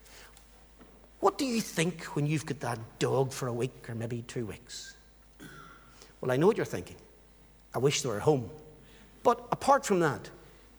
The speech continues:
I have to look after it. I have to take care of it.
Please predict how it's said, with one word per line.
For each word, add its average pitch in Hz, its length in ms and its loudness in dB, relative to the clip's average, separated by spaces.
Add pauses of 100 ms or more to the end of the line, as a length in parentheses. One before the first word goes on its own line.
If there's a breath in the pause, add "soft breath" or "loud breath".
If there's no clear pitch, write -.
(120)
I - 80 -2
have 185 280 2
to 196 100 2
look 180 160 2
after 170 400 -4
it. - 160 -10 (1400)
I 156 60 4
have 170 220 2
to 135 80 -6
take - 260 -8
care 131 220 -2
of 135 100 -4
it. - 140 -12